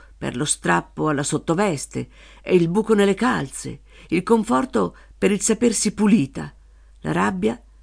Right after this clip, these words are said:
per il sentirsi esaminata e oltraggiata in modo meschino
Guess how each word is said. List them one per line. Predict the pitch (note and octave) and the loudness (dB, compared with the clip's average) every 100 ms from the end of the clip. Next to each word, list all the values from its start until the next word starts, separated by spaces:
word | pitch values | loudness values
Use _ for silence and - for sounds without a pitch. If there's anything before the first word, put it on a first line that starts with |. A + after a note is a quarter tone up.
| - | -12
per | - | -2
il | C#3 | -2
sentirsi | C#3 D#3 D3+ F3 F3+ - D#3+ | 0 0 0 -2 -4 -2 0
esaminata | D3 D3+ D#3 D#3 C#3 C3+ C3 - - | 2 2 4 2 0 -6 -10 -14 -8
e | - G3 | 6 8
oltraggiata | G3+ G#3+ G#3+ E3+ A#3+ G3 - C3 C3 - - | 8 2 -2 0 0 0 -6 -10 -12 -20 -14
in | - C#3+ | -6 -2
modo | D#3+ D#3 D#3 | 0 2 2
meschino | D#3 - - F#3+ C#3+ B2 B2+ | 0 -4 -4 0 0 -2 -6